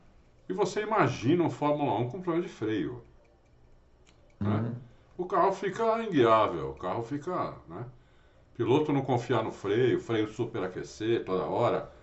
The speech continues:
Speaker 1: o freio superaquecer em três voltas. <laughs>
Speaker 2: É.
Speaker 1: Então, realmente, é... e também o, o, a questão do efeito solo,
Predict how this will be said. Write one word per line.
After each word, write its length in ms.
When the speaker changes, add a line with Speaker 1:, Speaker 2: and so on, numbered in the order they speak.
Speaker 1:
o 120
freio 260
superaquecer 760
em 60
três 320
voltas. 760
<laughs> 80
Speaker 2:
É. 360
Speaker 1:
Então, 320
realmente, 760
é... 340
e 140
também 440
o, 140
o, 340
a 80
questão 380
do 80
efeito 340
solo, 540